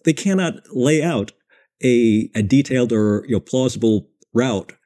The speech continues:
from here to there using the A I that we have. Even if they were able to provide a, uh, like,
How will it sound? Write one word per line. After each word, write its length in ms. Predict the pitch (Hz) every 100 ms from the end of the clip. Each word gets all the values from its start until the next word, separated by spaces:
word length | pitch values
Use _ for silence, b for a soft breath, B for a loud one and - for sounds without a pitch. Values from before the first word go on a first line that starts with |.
| _ -
from 220 | 139 113
here 180 | 135 120
to 80 |
there 460 | 98 120 85 80 - _ -
using 360 | 139 123 120
the 100 | 110 -
A 100 | 101
I 180 | 87 87
that 160 | 87 107
we 160 | 117 214
have. 380 | - 78 - - 196
Even 160 | 214
if 120 | 202
they 80 | 160
were 420 | 120 156 196 175
able 220 | 131 120 117
to 160 | 123
provide 640 | - 110 104 110 107 101 - 120
a, 560 | 107 98 95 90 87 - 107
uh, 340 | 92 87 90 - -
like, 240 | 101 -